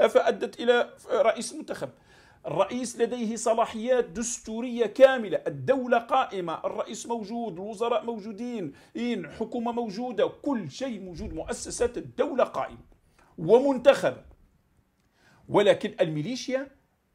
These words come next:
المدعومة، المدعومة من إيران والمتحالفة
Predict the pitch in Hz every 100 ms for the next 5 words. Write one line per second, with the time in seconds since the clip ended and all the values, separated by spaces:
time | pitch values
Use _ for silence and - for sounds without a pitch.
0 | - 156 156 139 127 170 247 311 320 _
1 | _ - 156 156 143 147 147 147 165 220
2 | 277 - - 156 240 240 240 220 - 269
3 | 320 320 247 - 127